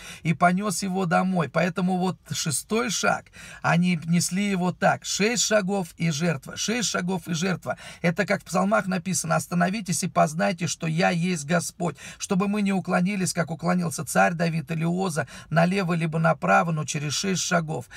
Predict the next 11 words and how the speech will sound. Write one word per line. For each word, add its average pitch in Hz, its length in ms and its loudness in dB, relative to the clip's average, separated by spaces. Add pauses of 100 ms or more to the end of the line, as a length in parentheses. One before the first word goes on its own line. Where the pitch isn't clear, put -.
(200)
мы 160 260 2
могли 147 380 0
проверять, 165 600 -2
на 143 140 0
правильном 180 500 2
ли 165 80 0
пути, 143 420 -6 (240)
правильно 175 400 4
ли 151 160 -2
мы 165 320 0
идем. 147 420 -2